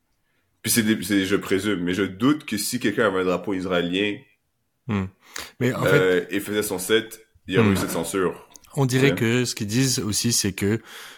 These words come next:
Speaker 2: euh, ils ont déjà eu dans le passé des gens qui montraient leur solida-, solidarité avec les, le peuple palestinien et tout,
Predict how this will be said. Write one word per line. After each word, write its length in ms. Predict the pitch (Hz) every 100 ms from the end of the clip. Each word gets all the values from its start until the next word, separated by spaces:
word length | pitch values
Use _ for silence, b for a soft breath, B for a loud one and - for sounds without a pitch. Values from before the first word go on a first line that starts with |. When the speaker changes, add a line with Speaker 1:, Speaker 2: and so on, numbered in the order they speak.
| _ -
Speaker 2:
euh, 520 | 101 98 98 98 101
ils 160 | 107 110
ont 60 |
déjà 260 | 107 110 110
eu 140 | 113
dans 80 | 110
le 60 | 101
passé 300 | 104 95 110
des 100 | 98
gens 160 | 104 104
qui 160 | -
montraient 240 | 101 95 101
leur 140 | 90
solida-, 400 | - 90 87 90 -
solidarité 640 | - 101 92 90 87 98
avec 260 | 87 87 -
les, 260 | 87 85
le 140 | 92 92
peuple 220 | 90 90
palestinien 760 | - 87 87 - 87 90 90 92
et 80 |
tout, 280 | 87 104 139